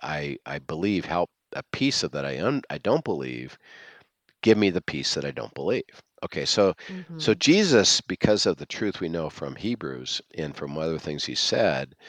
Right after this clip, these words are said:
Speaker 1: isn't upset
Speaker 2: Mm-hmm.
Speaker 1: that they have a struggle with this.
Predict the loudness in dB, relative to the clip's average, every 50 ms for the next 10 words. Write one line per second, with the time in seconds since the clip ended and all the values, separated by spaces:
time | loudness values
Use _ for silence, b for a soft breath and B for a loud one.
0 | B B B B B B B B _ _ _ _ 8 8 8 8 6 4 2 -2
1 | 0 0 2 2 2 2 0 -2 -2 -4 -8 -14 -18 -18 -18 _ _ _ _ _
2 | _ _ _ _ _ _ _ _ _ -12 -12 -12 -10 -12 -12 -8 -4 -2 -2 -2
3 | 0 -2 -4 -2 -2 -6 -6 -6 -6 -6 -2 2 4 4 4 4 0 -4 -6 -10
4 | -10 -10 -10 -6 -4 -6 -6